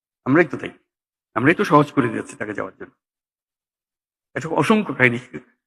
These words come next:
এগুলো আপনারাও জানেন, বহু জানেন। আমি একত্রের কথাগুলো বললাম যে এটা, এই, এই ভীষণ রোগ থেকে আমাদের সারা গায়ে ঘা, এটার থেকে মুক্ত হতে না পারলে কোনো দিকে অগ্রসর হবার আমাদের উপায় নেই।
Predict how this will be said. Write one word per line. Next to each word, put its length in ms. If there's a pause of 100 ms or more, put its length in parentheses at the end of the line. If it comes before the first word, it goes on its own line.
(120)
এগুলো 540 (840)
আপনারাও 380
জানেন, 320
বহু 180
জানেন। 320 (1000)
আমি 140
একত্রের 440
কথাগুলো 320
বললাম 340
যে 200
এটা, 180 (100)
এই, 320 (260)
এই 100
ভীষণ 440
রোগ 260
থেকে 120
আমাদের 220
সারা 400
গায়ে 320
ঘা, 420 (2750)
এটার 260
থেকে 180
মুক্ত 260
হতে 220
না 160
পারলে 340
কোনো 240
দিকে 240
অগ্রসর 320
হবার 240
আমাদের 320
উপায় 200
নেই। 120